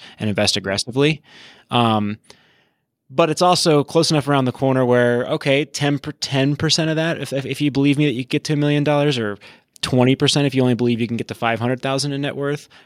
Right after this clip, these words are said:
over, over six years, is gonna be this student loan forgiveness, um, component. And so sticking it out,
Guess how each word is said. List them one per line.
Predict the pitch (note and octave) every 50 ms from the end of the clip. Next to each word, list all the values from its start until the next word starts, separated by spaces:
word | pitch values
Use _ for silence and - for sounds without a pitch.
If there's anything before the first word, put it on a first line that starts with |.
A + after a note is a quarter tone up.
| _ _ -
over, | C3 B2+ C#3 C#3+ C#3+ C#3+ - - _ _ _ -
over | C#3+ C#3+ C3+ D3 C#3+
six | - - D3+ - -
years, | D3+ D3+ D3+ D3+ D#3 D#3 - - - - - - _ _ _ _
is | - C3+ C3 B2+ A2
gonna | C3 C3+ B2+ A#2+
be | G2+ A#2+ A#2+ A#2
this | G#2 A2+ G#2+
student | - - - - - C3 A#2 A#2+ G#2+ G2+
loan | A2 A2+ A2+ A2 A2 G#2+
forgiveness, | - A#2 G2+ G2 G2+ F#2 G2 G#2 G2 - - - - - _ _ _ _ _ _ _ -
um, | A2 G#2 G2 G2
component. | - A#2 G#2+ - A#2 G#2+ G2 F#2+ F#2+ - _ _ _ _ _ _ _ _ -
And | B2 A#2+ A2+
so | - B2+ A2+
sticking | - - D3 - C#3 B2
it | A#2+ A#2+
out, | A#2 A2+ A2+ A#2 A#2 -